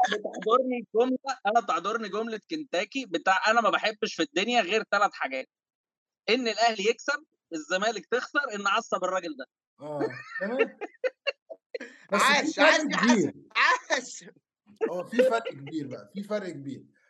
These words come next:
Speaker 2: آه، إن
Speaker 1: مم.
Speaker 2: أنت إيه، أنت هتعصب حد وتمام وكل حاجة، بس الفكرة إن الحد اللي أنت بتعصبه ده لما ما تبقاش ضامن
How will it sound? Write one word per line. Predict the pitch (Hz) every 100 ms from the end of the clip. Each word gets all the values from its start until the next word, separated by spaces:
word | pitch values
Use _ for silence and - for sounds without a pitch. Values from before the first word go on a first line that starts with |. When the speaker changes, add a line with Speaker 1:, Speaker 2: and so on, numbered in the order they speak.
| _ _ _
Speaker 2:
آه، | 131 135 135 127
إن | 139
Speaker 1:
مم. |
Speaker 2:
أنت | 208 247
إيه، | - 180 170
أنت | 160
هتعصب | 165 165 165 277 - 190
حد | - 220 202 160
وتمام | 143 147 175
وكل | 180 147 160
حاجة، | 151 143 120
بس | 135 143 151
الفكرة | 143 254 262 226
إن | - 160 165 160
الحد | 156 - 233 208
اللي | 190 202
أنت | 208
بتعصبه | 180 135 131 - 147
ده | 143 117 - _ _ _ _ -
لما | 139 147
ما | 151
تبقاش | 147 143 143 233 185
ضامن | 147 180 180 151 123